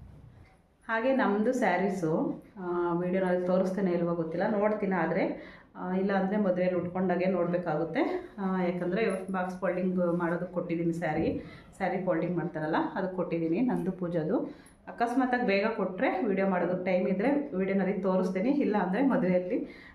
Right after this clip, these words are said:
ಆ, ಉಟ್ಕೊಂಡಾಗ ನೋಡಬೇಕಷ್ಟೇ. ಹಾಗೆ ನನ್ನ ಬ್ಲೌಸ್ ಕೂಡ ರೆಡಿ ಆಗಿದೆ, ಅದು ಉಗ್ಸಕ್ಕೆ ಕೊಟ್ಟಿದ್ದೀನಿ. ಅವೆಲ್ಲ ತೊಗೊಂಡು ಬಂದಾದ್ಮೇಲೆ ಒಂದ್ಸರಿ ವಿಡಿಯೋ ಮಾಡ್ತೀನಿ, ಮಾಡೋಣ ಅಂದ್ಕೊಂಡಿದ್ದೀನಿ,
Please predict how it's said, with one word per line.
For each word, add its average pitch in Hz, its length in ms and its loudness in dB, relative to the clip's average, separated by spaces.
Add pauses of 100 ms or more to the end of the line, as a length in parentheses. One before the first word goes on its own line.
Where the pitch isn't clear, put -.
(100)
ಆ, 185 220 0
ಉಟ್ಕೊಂಡಾಗ 185 520 0
ನೋಡಬೇಕಷ್ಟೇ. 170 640 0 (2000)
ಹಾಗೆ 247 300 4
ನನ್ನ 185 240 4
ಬ್ಲೌಸ್ 196 280 4
ಕೂಡ 185 120 0 (160)
ರೆಡಿ 185 260 4
ಆಗಿದೆ, 165 380 2 (240)
ಅದು 196 220 0
ಉಗ್ಸಕ್ಕೆ 190 420 -2
ಕೊಟ್ಟಿದ್ದೀನಿ. 170 440 0
ಅವೆಲ್ಲ 180 400 2 (100)
ತೊಗೊಂಡು 180 300 0
ಬಂದಾದ್ಮೇಲೆ 170 580 0
ಒಂದ್ಸರಿ 190 380 0
ವಿಡಿಯೋ 165 240 0
ಮಾಡ್ತೀನಿ, 165 540 -2
ಮಾಡೋಣ 175 360 0
ಅಂದ್ಕೊಂಡಿದ್ದೀನಿ, 175 720 -2